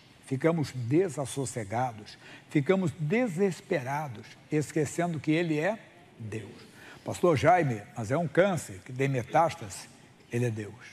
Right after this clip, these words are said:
"É o meu filho que está assim, minha filha que está assim, meu marido, a minha esposa, meu pai, minha mãe."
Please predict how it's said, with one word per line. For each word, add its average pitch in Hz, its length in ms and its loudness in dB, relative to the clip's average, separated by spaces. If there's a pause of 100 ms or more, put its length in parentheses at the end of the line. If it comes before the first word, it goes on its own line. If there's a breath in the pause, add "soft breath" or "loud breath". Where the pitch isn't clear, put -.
(840 loud breath)
"É 143 60 4
o 160 40 6
meu 196 160 8
filho 196 380 0
que - 60 -6
está 151 180 2
assim, 165 300 -2
minha 151 180 0
filha 170 340 2
que 127 80 -8
está 131 140 -4
assim, 175 220 -2
meu 151 180 -2
marido, 139 400 2
a 120 40 -6
minha 117 120 -6
esposa, 160 480 0
meu 123 160 -8
pai, 156 360 2
minha 127 200 -4
mãe." 135 260 0